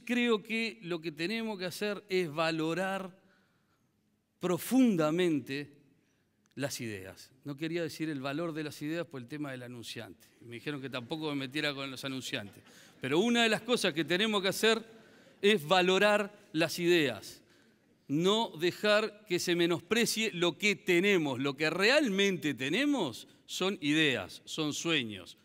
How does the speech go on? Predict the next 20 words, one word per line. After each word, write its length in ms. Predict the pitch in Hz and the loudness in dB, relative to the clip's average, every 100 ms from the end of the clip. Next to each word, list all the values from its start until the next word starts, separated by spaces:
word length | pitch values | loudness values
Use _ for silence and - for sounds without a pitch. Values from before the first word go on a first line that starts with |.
| _ _ _ - | _ _ _ -6
son 260 | 160 160 | -2 -2
proyectos. 800 | 151 127 139 131 - - - - _ _ _ _ - | -2 -4 -2 -4 -6 -20 -20 -20 _ _ _ _ -4
Ahora, 500 | 143 214 185 110 92 - _ _ | 2 4 2 0 -8 -18 _ _
levanten 760 | 135 160 196 254 262 180 127 135 | -2 2 4 6 4 0 0 2
la 120 | 196 | 2
mano 480 | 254 254 226 233 226 - _ - | 4 4 4 0 -4 -14 _ -2
aquellos 640 | 160 - 254 269 143 135 110 | -2 0 2 2 2 -2 -2
que 180 | 156 | -4
tengan 580 | 143 247 208 147 117 117 127 | 0 2 4 4 0 -4 -4
algún 520 | 131 143 226 220 185 | -2 -2 -2 -2 0
morlaco 640 | 180 180 190 214 156 165 | 0 2 4 2 2 2
ahorrado, 800 | 156 165 196 233 180 131 120 117 | 4 2 4 4 4 2 -2 -2
algún 340 | 131 170 220 | -2 0 0
ahorro 640 | 202 202 220 214 160 143 123 | 2 6 6 4 2 -2 -2
o 140 | 127 | -2
alguna 440 | 131 160 202 196 | -2 0 0 0
financiación 720 | 143 165 165 170 160 220 220 151 | 0 0 0 0 -2 2 2 2
de 80 | 135 | 0
algún 360 | 147 233 226 | -2 -2 -2
tipo 500 | - 240 170 220 240 | 0 0 2 0 0